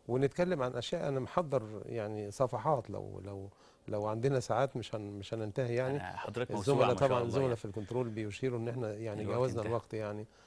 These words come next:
Speaker 1: فأنا بشكر حضرتك إن
Speaker 2: الله
Speaker 1: شاء
Speaker 2: يبارك
Speaker 1: الله.
Speaker 2: لحضرتك يا رب.
Speaker 1: و-، ونصيحة بقى لما، يعني اللي بيسمعنا كده، يعني كيف يعني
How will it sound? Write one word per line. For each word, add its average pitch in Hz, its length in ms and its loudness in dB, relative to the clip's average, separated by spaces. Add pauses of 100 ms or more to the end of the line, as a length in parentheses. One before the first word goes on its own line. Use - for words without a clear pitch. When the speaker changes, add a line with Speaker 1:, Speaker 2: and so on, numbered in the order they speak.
(420)
Speaker 1:
فأنا 101 960 -2
بشكر 113 260 -4
حضرتك 107 380 -6
إن 120 200 -6
Speaker 2:
الله 92 120 -8
Speaker 1:
شاء 95 80 -2
Speaker 2:
يبارك 107 120 -4
Speaker 1:
الله. 113 120 -2
Speaker 2:
لحضرتك - 540 -10
يا 85 60 -12
رب. - 120 -8
Speaker 1:
و-، 113 320 0
ونصيحة 127 420 2
بقى 117 200 2
لما، 110 280 -2
يعني 101 360 -6
اللي 101 140 -8
بيسمعنا 107 440 -2
كده، 107 300 -4 (360)
يعني 101 240 -4
كيف 135 280 2
يعني 104 520 -2